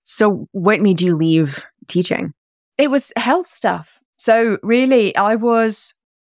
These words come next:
Speaker 2: I'd always had health stuff going on. So I was sort of used to it. It was my normal that there was always kind of some stuff going on. But then I got my M S diagnosis while I was still teaching. And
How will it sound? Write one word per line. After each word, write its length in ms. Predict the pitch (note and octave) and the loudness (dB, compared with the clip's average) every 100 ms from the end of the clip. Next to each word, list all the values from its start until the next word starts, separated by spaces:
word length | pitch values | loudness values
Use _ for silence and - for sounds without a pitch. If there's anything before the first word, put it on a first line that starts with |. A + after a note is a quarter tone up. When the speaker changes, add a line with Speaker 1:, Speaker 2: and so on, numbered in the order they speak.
| _ | _
Speaker 2:
I'd 220 | A3 A#3 - | -2 -2 -4
always 560 | - B3+ B3 B3 G#3+ A#3 | -2 0 2 2 0 -4
had 440 | F#3+ F3+ F3+ F#3+ - F3+ | -4 -4 -4 -6 -12 -4
health 220 | F3 E3+ | -4 -4
stuff 360 | - D3+ - - | -8 -10 -6 -2
going 260 | E3 G#3 | 0 0
on. 140 | G#3+ G3+ | 0 0
So 120 | G3+ | 0
I 40 | |
was 120 | A#3+ | -2
sort 160 | - - | -4 -4
of 80 | F3 | -2
used 200 | A#3 - | -2 -2
to 60 | D3+ | -2
it. 80 | C#3 | -2
It 80 | F#3+ | -4
was 180 | E3 F#3+ | -4 -2
my 380 | F#3+ F3+ F3+ G3 _ _ _ | 0 0 -2 -6 _ _ _
normal 600 | F#3+ F#3 F#3 - G#3 A#3 _ _ _ _ _ - | -2 0 2 0 -2 -4 _ _ _ _ _ -4
that 160 | G3 | -2
there 100 | E3+ | -2
was 140 | F3+ F#3+ | -2 -2
always 360 | F3 D3+ D3+ | 0 0 -2
kind 180 | - A#2 | -8 -8
of 60 | - | -6
some 220 | D#3+ E3 | -8 -8
stuff 320 | - - - | -8 -12 -10
going 240 | - D#3+ C#3 | -6 -4 -4
on. 260 | - A3+ | -2 -2
But 220 | G#3+ G#3 - | 0 -2 0
then 380 | E3 F3+ F#3 G3 - | -2 0 0 -2 -2
I 440 | - F3 F3 F#3 - F3+ | 0 0 0 -4 -6 -6
got 180 | G3+ - | -4 -2
my 200 | F3 F3+ | 0 0
M 200 | - F3+ | -2 -2
S 180 | G3 - | -2 -2
diagnosis 1000 | E3 E3 D#3+ D#3+ D#3+ E3+ F3+ - - - - | -4 -4 -4 -6 -6 -8 -8 -10 -14 -16 -4
while 260 | E3+ E3 | 0 0
I 40 | E3+ | 0
was 140 | E3 | -4
still 160 | - D#3 | -6 -10
teaching. 560 | - C#3 - - G3+ G#3 _ _ _ _ _ | -10 -12 -10 -8 -8 -10 _ _ _ _ _
And 400 | D3+ D3 G#3+ F3 | -4 -2 -2 -4